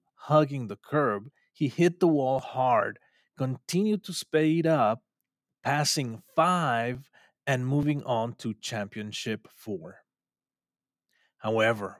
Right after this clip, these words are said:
for students, video games have many benefits, including developing complex problem-solving skills and promoting social interactions through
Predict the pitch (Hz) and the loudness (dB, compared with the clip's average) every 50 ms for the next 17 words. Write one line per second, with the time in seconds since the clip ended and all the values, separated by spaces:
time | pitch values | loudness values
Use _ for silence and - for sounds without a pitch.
0 | _ _ - - 95 - - - - 110 98 90 95 110 143 139 - - - _ | _ _ -14 -12 -10 -8 -8 -8 -8 -6 -6 -6 -6 -6 -8 -10 -12 -16 -20 _
1 | _ _ _ _ _ _ _ _ _ - 131 131 143 160 165 160 151 147 165 160 | _ _ _ _ _ _ _ _ _ -8 -2 0 2 4 4 4 2 2 2 2
2 | 156 151 156 156 151 147 - - - - 131 127 127 120 - - 110 110 113 113 | 2 2 0 0 -2 -4 -6 -8 -8 -6 -4 -4 -4 -6 -8 -12 -16 -14 -12 -12
3 | 113 120 110 110 110 107 110 107 - - 82 80 _ - - - - - _ - | -12 -10 -10 -8 -8 -8 -8 -8 -12 -16 -20 -18 _ -12 -10 -10 -12 -14 _ -12
4 | 123 123 117 - - 131 123 113 110 107 98 92 101 95 92 104 104 107 107 101 | -10 -10 -8 -4 -2 0 0 0 -2 -4 -8 -10 -10 -6 -2 -2 0 0 0 -2
5 | - 107 101 98 - - - 123 117 110 - 120 113 107 - - - _ _ - | -4 -8 -10 -12 -14 -10 -8 -8 -8 -6 -6 -8 -8 -6 -8 -10 -10 _ _ 0
6 | 110 110 107 107 104 101 101 - - 120 110 107 110 107 95 98 - - - - | 2 2 2 0 -4 -8 -8 -6 -2 -2 -2 -2 -2 -6 -10 -12 -12 -14 -14 -16
7 | - - - - - - _ _ _ _ _ _ - 165 170 156 - - 165 151 | -20 -20 -20 -20 -20 -20 _ _ _ _ _ _ -4 -4 -4 -2 -2 -2 -2 0
8 | 131 120 117 117 120 120 123 123 113 - - - 113 104 101 104 - - 117 110 | 0 0 0 0 0 -2 -4 -6 -8 -8 -6 -4 -2 -2 -2 -4 -6 -6 -6 -4
9 | 110 110 110 104 95 - _ _ _ _ _ _ _ _ _ _ - 143 131 123 | -4 -6 -6 -8 -10 -12 _ _ _ _ _ _ _ _ _ _ -10 -8 -8 -6
10 | - 131 117 110 104 104 104 - - 113 113 117 120 - - - 120 120 113 | -4 -2 0 2 2 0 -2 -4 -6 -6 -6 -6 -8 -8 -6 -4 -4 -2 -4